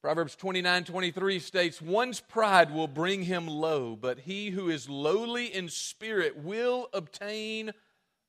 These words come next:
honor." And Jesus stated it this way in Matthew chapter twenty-three, verse twelve, "Whoever exalts himself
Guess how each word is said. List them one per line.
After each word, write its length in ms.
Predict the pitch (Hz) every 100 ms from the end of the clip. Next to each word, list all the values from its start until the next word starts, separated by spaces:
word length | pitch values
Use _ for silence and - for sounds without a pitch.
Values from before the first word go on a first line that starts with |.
| _ 160
honor." 420 | 165 175 123 92 _ _ _ _ _ _ _ _ _ _ _ _
And 100 | 120
Jesus 720 | 120 165 180 139 135 - - - _ _ _ _ _ _
stated 380 | - 143 139 127
it 120 | 120
this 240 | 147 -
way 220 | 120 113
in 140 | 110 110
Matthew 360 | 120 123 127
chapter 360 | 117 143 127 -
twenty-three, 560 | - 131 117 123 127 113
verse 320 | 117 110 -
twelve, 320 | 143 123 113
"Whoever 520 | 151 160 165 190 233
exalts 640 | 185 143 110 160 208 262 -
himself 640 | 247 214 - 247 254